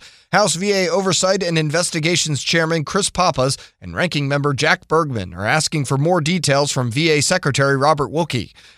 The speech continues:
They want to know how V A plans to use data analytics to identify improper payments.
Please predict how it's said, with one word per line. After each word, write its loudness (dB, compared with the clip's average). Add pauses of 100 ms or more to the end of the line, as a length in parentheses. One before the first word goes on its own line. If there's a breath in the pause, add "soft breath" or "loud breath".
They -8
want 0
to -4
know 2
how 4
V -2
A 2
plans -4
to -4
use 0
data 0
analytics 0
to -4
identify 0
improper -4
payments. -10